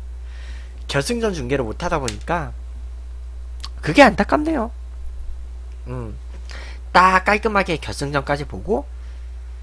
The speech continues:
앞-, 이제 다음에 앞으로 있을 뭐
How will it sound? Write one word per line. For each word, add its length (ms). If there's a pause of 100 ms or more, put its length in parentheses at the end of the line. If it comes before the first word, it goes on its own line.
(520)
앞-, 240 (300)
이제 260
다음에 480
앞으로 400
있을 440 (240)
뭐 260